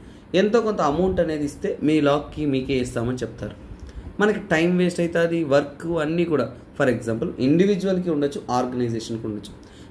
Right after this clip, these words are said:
పెద్ద పెద్ద కంపెనీకి ఉండొచ్చు. ఫైల్స్ని దొంగతనం చేయడం కానీ, లేదా ఫైల్స్ని corrupt చేయడం కానీ, corrupt చేయడం కాదు, lock చేసేయడం, encrypt చేసేయడం. So, మీరు ఏమైనా కానీ ransom, ఏదంతా కొంత డబ్బులు ఇవ్వమని లింక్ ఇస్తారు,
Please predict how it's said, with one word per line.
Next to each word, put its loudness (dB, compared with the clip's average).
పెద్ద 2
పెద్ద 0
కంపెనీకి 0
ఉండొచ్చు. -2
ఫైల్స్ని 2
దొంగతనం 2
చేయడం -2
కానీ, -2
లేదా 0
ఫైల్స్ని -2
corrupt -2
చేయడం 0
కానీ, -4
corrupt 2
చేయడం 2
కాదు, 0
lock 0
చేసేయడం, -4
encrypt 0
చేసేయడం. -4
So, 4
మీరు 4
ఏమైనా 2
కానీ 0
ransom, 0
ఏదంతా 0
కొంత -2
డబ్బులు 0
ఇవ్వమని 0
లింక్ -2
ఇస్తారు, -4